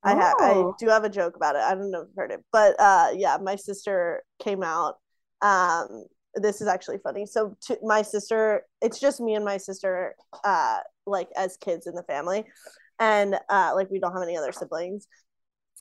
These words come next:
Speaker 1: And, uh, when I came out to my mom, like, she was super supportive and, and, you know, whatever. But when my sister came out, th-, and this is a true story, I do it as a stand-up joke, but it's a hundred and ten percent exactly what my mother said. My mom, like, saw my sister's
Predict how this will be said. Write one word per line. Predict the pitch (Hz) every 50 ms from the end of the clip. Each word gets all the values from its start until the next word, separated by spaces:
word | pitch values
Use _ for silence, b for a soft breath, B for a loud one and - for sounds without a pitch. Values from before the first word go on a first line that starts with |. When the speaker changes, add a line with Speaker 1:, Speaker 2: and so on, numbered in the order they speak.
| _ - -
Speaker 1:
And, | 240 233 226 214 214 208 208 185 - -
uh, | 214 214 196 185 170
when | - 202 226 226
I | 214 220 220
came | 214 240 214
out | 214 208 202
to | - 196
my | 196 190
mom, | 175 160 147 151 151 156
like, | 147 147 -
she | - - 175
was | 185 -
super | - - _ - 190
supportive | - - - 196 - 202 - 202 113 117 127 196 -
and, | 185 160 - - - _ _ _ -
and, | 180 151 117 - 185
you | 165
know, | 120 113
whatever. | 113 110 107 101 101 143 185 202
But | 196 - 143 - -
when | 202 202
my | 185 165 160
sister | - - 175 190 - 196 190
came | 190 214 202 190
out, | 147 120 175 - - - _ _ -
th-, | 139 - -
and | - 220 226
this | 220 233 226
is | 269 254
a | 233
true | - 240 214
story, | 208 - 190 185
I | 180 175
do | 190 190 196
it | 202 196
as | 202 208 208
a | 202
stand-up | - - 170 151 175 180 -
joke, | 151 123 - -
but | 180
it's | 180 185 -
a | 185 - - -
hundred | - 196 190 190 196 202 196 190 - _ -
and | 214 208 202
ten | - - - 160 165 -
percent | - 202 190 - 185 - -
exactly | - 208 190 185 185 - 180 - - _ - 196
what | 190 151 - -
my | 175
mother | 170 156 117 110 120 -
said. | - - 104 113 110 208 - b b b b b b b -
My | 233 226 220 220 220 220 214 208 - _ _ _ _
mom, | - 220 208 214 214 220
like, | 240 262 269 254 -
saw | - - - 208 190 196 196
my | 196 190 190
sister's | 190 - 196 190 - 202 196 185 190 -